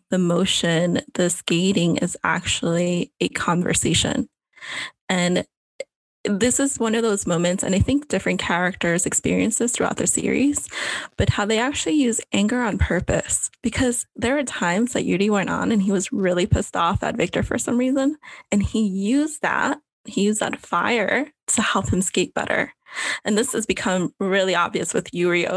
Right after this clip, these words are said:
<laughs> or Yuri number two, and Christina and I can talk about that a little bit later.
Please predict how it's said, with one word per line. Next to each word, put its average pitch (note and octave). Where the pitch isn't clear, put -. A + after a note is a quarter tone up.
<laughs> -
or G#3+
Yuri F3
number -
two, A#3
and F3+
Christina -
and D#3+
I E3
can F#3
talk -
about E3+
that -
a -
little D#3+
bit C#3+
later. F3+